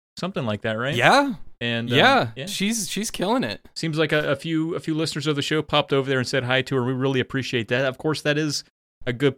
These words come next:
Speaker 1: a good part of what this, uh, podcast is about, is just sort of spreading the love and introducing people to some, some, to some other creatives that are in the space. And so that's really cool that you guys jumped over there and said hi to her. She, uh,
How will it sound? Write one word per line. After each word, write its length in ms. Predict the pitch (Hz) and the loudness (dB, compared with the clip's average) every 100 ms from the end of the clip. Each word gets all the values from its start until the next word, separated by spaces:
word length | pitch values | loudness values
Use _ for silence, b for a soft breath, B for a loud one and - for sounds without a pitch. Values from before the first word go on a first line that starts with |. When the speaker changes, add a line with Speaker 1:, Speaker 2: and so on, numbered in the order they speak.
| _ | _
Speaker 1:
a 100 | 143 | -2
good 180 | 123 139 | 0 0
part 200 | - 147 | 2 2
of 60 | 123 | 2
what 160 | 120 | 2
this, 280 | 131 110 - | 0 -2 -2
uh, 200 | - 113 | 0 -2
podcast 540 | 110 127 120 127 120 - | 0 0 2 2 0 0
is 120 | 113 | -6
about, 360 | 104 110 110 110 | 0 2 2 2
is 120 | 104 | -4
just 200 | - - - - | -6 -8 -12 -10
sort 180 | - 117 | -4 -4
of 100 | 107 _ _ _ | -4 _ _ _
spreading 320 | - - 196 | -4 2 2
the 80 | 175 | 4
love 240 | 165 165 147 | 6 6 6
and 80 | 147 | 2
introducing 440 | 151 147 143 143 | 0 2 0 -2
people 320 | - 147 143 | -2 -4 -4
to 140 | 139 127 | -6 -6
some, 360 | - 117 113 - | -4 -4 -4 -6
some, 240 | 123 117 - | -8 -8 -8
to 100 | 123 | -6
some 160 | 120 | -2
other 200 | 127 139 | 0 0
creatives 580 | 127 147 127 127 127 113 | 0 0 2 2 2 0
that 120 | 120 | 2
are 140 | 117 123 | 2 2
in 100 | 120 | -2
the 60 | |
space. 540 | - - 123 117 - 95 | -4 -2 0 0 -4 -4
And 260 | 113 110 | -4 -4
so 80 | - | -2
that's 180 | 131 135 | -2 -2
really 140 | 120 | -4
cool 160 | 110 120 | -4 -6
that 80 | 104 | -6
you 120 | 107 | -2
guys 280 | 110 107 - | -2 -2 -4
jumped 260 | 123 107 | -6 -2
over 200 | 117 107 | -4 -2
there 160 | 110 110 | -4 -4
and 100 | 107 | -4
said 200 | 120 110 | -4 -2
hi 160 | 110 110 | -4 -2
to 80 | |
her. 180 | 107 110 | -2 -4
She, 340 | 104 - 113 110 | -4 -8 -6 -4
uh, 220 | 104 | -4